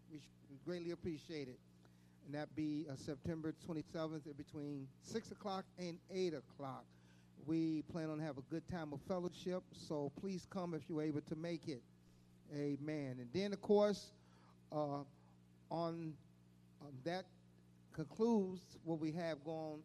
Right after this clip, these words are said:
in the month of September. In the first part of October,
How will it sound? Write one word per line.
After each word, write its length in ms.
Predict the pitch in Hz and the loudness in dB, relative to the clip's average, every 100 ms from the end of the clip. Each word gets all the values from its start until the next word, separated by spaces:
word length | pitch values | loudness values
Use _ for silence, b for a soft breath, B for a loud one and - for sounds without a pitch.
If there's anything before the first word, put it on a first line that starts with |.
| 151 | -8
in 80 | |
the 80 | 143 | -8
month 220 | 143 160 | -6 -6
of 80 | 151 | -8
September. 640 | 131 147 - 220 240 180 208 - - b b b b | -8 -6 -2 0 4 4 2 -2 -20 b b b b
In 140 | 151 151 | -8 -4
the 80 | 143 | -2
first 340 | - 175 - | 2 2 2
part 500 | - 196 180 151 151 | 0 6 6 6 2
of 140 | 156 139 | -4 -4
October, 800 | 151 143 - - 220 202 151 180 | -2 -4 -2 6 8 10 8 2